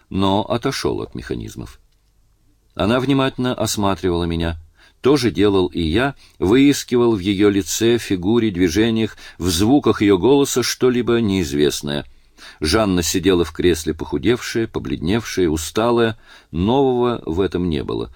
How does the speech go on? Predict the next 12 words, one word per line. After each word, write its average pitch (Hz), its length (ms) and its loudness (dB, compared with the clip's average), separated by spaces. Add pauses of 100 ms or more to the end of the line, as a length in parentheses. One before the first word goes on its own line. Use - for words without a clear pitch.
(160)
Она 110 280 -2
и 113 40 0
раньше 113 340 -4
бывала 64 340 -4
такой. 147 420 0 (320)
Не 104 220 2
все 104 420 2
эксперименты 82 800 -2
проходили 73 480 -4
удачно, 120 640 -2 (300)
результат 92 580 0
каждого 127 600 -2